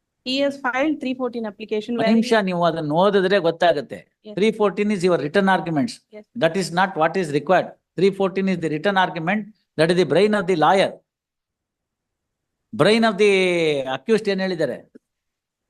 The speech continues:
Speaker 2: ಎಲ್ಲಾ ಸುಳ್ಳು ಸಾಕ್ಷಿಗಳ ವಿಚಾರಣೆ ಮಾಡುತ್ತೇವೆ. ಎಷ್ಟ್ ಜನನ್ ಮಾಡಿದ್ರು?
Speaker 1: He got himself a, a
Speaker 2: ಸಾಕ್ಷಿಗಳ ಅಂತ ಹೇಳಿದ್ದಾರೆ. ನನ್ನನ್ನು ವಿಚಾರಣೆ ಮಾಡ್ಕೋತೀನಿ ಅಂತ ಹೇಳ್ತಿಲ್ಲ ಅವರು. ಸಾಕ್ಷಿಗಳ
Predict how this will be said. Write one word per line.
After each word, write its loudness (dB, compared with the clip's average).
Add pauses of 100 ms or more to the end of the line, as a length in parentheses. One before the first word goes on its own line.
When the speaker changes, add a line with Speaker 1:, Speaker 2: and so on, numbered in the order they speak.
(2500)
Speaker 2:
ಎಲ್ಲಾ 4
ಸುಳ್ಳು 0
ಸಾಕ್ಷಿಗಳ 0
ವಿಚಾರಣೆ 0
ಮಾಡುತ್ತೇವೆ. 0
ಎಷ್ಟ್ -2
ಜನನ್ -2
ಮಾಡಿದ್ರು? -2 (600)
Speaker 1:
He -6
got -4
himself -4
a, -2
a -10 (260)
Speaker 2:
ಸಾಕ್ಷಿಗಳ 2
ಅಂತ 2
ಹೇಳಿದ್ದಾರೆ. 0
ನನ್ನನ್ನು -2
ವಿಚಾರಣೆ 0
ಮಾಡ್ಕೋತೀನಿ -4
ಅಂತ -4
ಹೇಳ್ತಿಲ್ಲ 0
ಅವರು. -2 (1700)
ಸಾಕ್ಷಿಗಳ 0